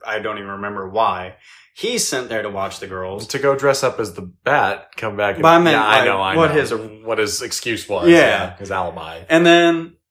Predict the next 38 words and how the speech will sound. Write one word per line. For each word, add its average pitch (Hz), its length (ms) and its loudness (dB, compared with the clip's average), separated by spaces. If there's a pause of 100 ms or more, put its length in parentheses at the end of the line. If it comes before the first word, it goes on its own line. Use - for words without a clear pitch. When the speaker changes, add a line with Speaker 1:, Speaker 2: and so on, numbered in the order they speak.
Speaker 1:
his 190 480 2
replacement's 165 680 0
there, 123 580 -2 (220)
which 135 380 0
I 127 60 -6
guess 139 260 -2
he 127 80 -6
might 127 220 -2
have 98 100 -8
picked 120 220 -4
this 120 160 -4
guy 120 220 0
because 127 540 -2
he 110 120 -8
knew 104 180 -10
what 101 200 -8
a 101 100 -6
Speaker 2:
Yeah. 95 140 -8
Speaker 1:
screw 104 340 -2
up 101 120 -6
he 107 140 -8
is. 101 180 -4
Speaker 2:
Yeah, 95 260 0
exactly. 92 680 -6 (420)
Speaker 1:
Uh, 147 600 4 (360)
the 151 600 -2 (120)
right-hand 160 560 -2
girl 185 280 0
comes 156 340 -2
in, 160 220 0
sees 160 300 -4
him 170 180 4
sleeping 165 560 -2
with 151 200 0
the 123 100 0
door 131 340 2
unlocked 156 440 0
and 117 320 -8